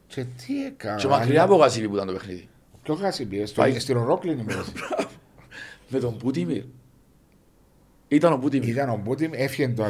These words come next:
Speaker 1: Γενάρη, έφυγαν. Και φέραμε, δεν θυμάμαι ποιος έφεραμε.
Speaker 2: Anyway, ναι, ναι, ναι.
Speaker 1: Και άλλαξε, νουλε, πιάμε το πρωτάθλημα τότε που παλεύκαμε με την αελ.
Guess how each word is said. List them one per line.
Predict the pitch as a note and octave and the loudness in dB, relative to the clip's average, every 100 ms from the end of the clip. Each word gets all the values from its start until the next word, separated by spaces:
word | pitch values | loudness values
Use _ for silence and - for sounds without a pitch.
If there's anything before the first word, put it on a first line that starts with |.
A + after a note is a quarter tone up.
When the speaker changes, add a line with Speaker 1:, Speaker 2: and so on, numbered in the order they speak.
| F#2 | -2
Speaker 1:
Γενάρη, | G2 F#2+ G#2+ B2 D3 E3 | -4 -4 -2 0 0 -2
έφυγαν. | B2+ B2 C#3 D3 C3 G#2 - C3+ C3 - - - | -4 -4 0 0 -2 -6 -12 -14 -14 -16 -14 -12
Και | A#2+ | -8
φέραμε, | B2 E3+ G3+ F#3 | -2 -2 -2 -2
δεν | G3+ | -2
θυμάμαι | G3 C#3 G2+ | -2 -8 -8
ποιος | F#2 F#2+ | -12 -12
έφεραμε. | F2+ F#2 F#2 F3 | -8 -4 4 4
Speaker 2:
Anyway, | G3 C#3+ B2 B2+ | 6 4 4 2
ναι, | D3+ C#3 | 0 0
ναι, | C#3 | -2
ναι. | C#3 C#3 B2 | -2 -2 -2
Speaker 1:
Και | B2 D3+ | 2 4
άλλαξε, | F#3 F#3+ E3+ - | 4 2 -2 -4
νουλε, | C#3+ D#3 | -2 -2
πιάμε | D3 D3+ D3+ | 2 4 4
το | C#3+ | 2
πρωτάθλημα | B2+ B2+ B2+ B2 A2+ G#2 | 4 4 2 -2 -6 -6
τότε | A2 B2 B2 A2+ G2+ F#2 E2 | -2 -2 -2 -4 -4 -8 -8
που | A2 G2+ | -6 -4
παλεύκαμε | G#2+ A2 - A#2 G#2+ | -2 -2 -2 -4 -4
με | G#2 | -8
την | G2+ G2+ | -8 -8
αελ. | G2+ D#3+ B3+ | -4 -2 -2